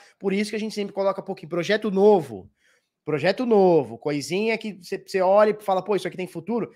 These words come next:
Você não sai metendo louco. Cara, eu botei pouquinho, sei lá, uns mil, dois mil dólares. Acho que mil, nem, menos de mil dólares eu botei. Ou coisa do tipo. Então, assim, tá perdendo? Tá perdendo. Mas, cara, não é o patrimônio todo. O que você não pode é sair metendo louco, né?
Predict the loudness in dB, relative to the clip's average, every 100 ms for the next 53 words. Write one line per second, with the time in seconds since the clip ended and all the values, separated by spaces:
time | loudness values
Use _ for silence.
0 | _ -6 -6 0 0 0 0 -2 2 2
1 | 0 0 -2 -2 -6 -8 -8 -10 -8 -10
2 | -10 -8 -10 -8 -8 -6 -6 -6 -4 0
3 | 0 -2 -10 -16 -10 -10 -10 -10 -2 -2
4 | -2 -2 -2 0 -2 -6 -12 _ -20 _
5 | _ _ -4 -2 0 0 -2 -6 -18 _
6 | _ _ _ _ 0 0 2 4 4 2
7 | 2 2 0 -2 -2 0 0 2 2 2
8 | -2 0 0 0 -2 -2 -2 -4 -2 -2
9 | -2 -6 -8 -6 -6 0 2 2 0 -4
10 | -4 -4 -6 -8 -6 -2 0 -2 -8 -8